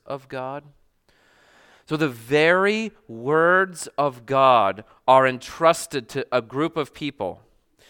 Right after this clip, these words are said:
If you look up who wrote men, who wrote the Bible,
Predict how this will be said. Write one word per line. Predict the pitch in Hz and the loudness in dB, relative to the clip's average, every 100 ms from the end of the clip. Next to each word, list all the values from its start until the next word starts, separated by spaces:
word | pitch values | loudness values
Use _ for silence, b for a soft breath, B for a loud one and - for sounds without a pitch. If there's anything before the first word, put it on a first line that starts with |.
| b b | b b
If | - 117 | -10 -8
you | 147 180 | -8 -6
look | 180 202 180 - 151 | 2 2 0 -4 2
up | 151 147 _ - | 2 2 _ -14
who | 160 175 196 | -6 -6 -4
wrote | 165 170 175 _ _ _ _ _ _ _ - | 0 0 -2 _ _ _ _ _ _ _ -14
men, | 120 123 104 127 135 | -4 -2 -2 -6 -12
who | 143 143 | -10 -4
wrote | 139 143 - | -2 -4 -6
the | 113 | -6
Bible, | 123 123 117 92 107 | -4 -2 -4 -8 -10